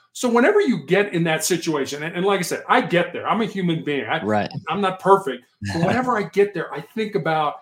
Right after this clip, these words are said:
Speaker 1: how much more I still have left to give to myself.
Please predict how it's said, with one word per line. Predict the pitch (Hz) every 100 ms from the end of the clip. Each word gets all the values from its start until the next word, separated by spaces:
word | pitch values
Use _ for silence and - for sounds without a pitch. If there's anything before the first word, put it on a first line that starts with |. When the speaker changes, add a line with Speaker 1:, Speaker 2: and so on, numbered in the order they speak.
| _
Speaker 1:
how | - 202 220
much | 202 180 185 -
more | 165 170 165 135 127
I | 135
still | 135 - - 190 175 156 -
have | 156 147 131
left | 143 143 117 - _ _ _ -
to |
give | - 151 156
to | 143
myself. | 135 131 214 160 -